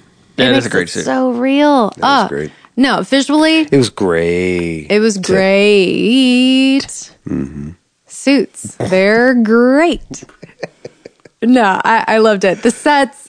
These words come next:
Speaker 2: incredible. Uh, being on Lake Tahoe for most of the movie, uh, fantastic.
Speaker 3: Low lights.
Speaker 2: Low lights, man. Um, there's this scene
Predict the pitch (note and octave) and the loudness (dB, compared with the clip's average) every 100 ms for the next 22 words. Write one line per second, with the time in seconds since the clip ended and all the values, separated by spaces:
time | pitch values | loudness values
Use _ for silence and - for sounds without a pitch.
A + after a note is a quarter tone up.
0 | - A#3 A#3 G3+ G3 G3 F#3+ - - G3 | -2 0 2 0 2 2 2 0 0 0
1 | F#3 F3+ F#3 A3+ A3+ A#3 A3 G#3+ G3 - | 2 -2 -4 0 2 2 2 2 0 -2
2 | F#3+ F#3+ F#3+ F3+ - F#3 F#3 F3+ - F#3+ | -2 0 2 0 -2 -2 -2 -2 -4 -4
3 | F#3 F3+ F3 E3+ E3+ F3 - - - - | -2 -2 -2 -2 -2 -6 -12 -8 -6 -4
4 | - - F#3+ F3 - - - - - - | -6 -8 -8 -6 -6 -8 -8 -10 -12 -20
5 | _ _ _ _ _ _ _ _ _ _ | _ _ _ _ _ _ _ _ _ _
6 | _ _ _ - - - - - A2+ A2+ | _ _ _ -20 -20 -20 -20 -4 0 2
7 | G2 D2+ - - - - - - D4 D4+ | 2 -2 -6 -14 -16 -20 -8 -2 0 2
8 | C#4 A#3 - A3+ G#3+ G#3 G#3 - G#3+ A#3 | 2 0 0 0 2 2 0 -2 -2 0
9 | A#3 A#3 A#3 A#3 A#3+ A3+ _ _ _ _ | 2 2 2 4 2 0 _ _ _ _
10 | _ _ _ _ _ A3+ C4 D4 B3+ C#4 | _ _ _ _ _ 0 2 2 2 0
11 | C#4 - C4 B3+ G#3 G3 F#3+ G3+ | 0 0 0 2 4 2 2 0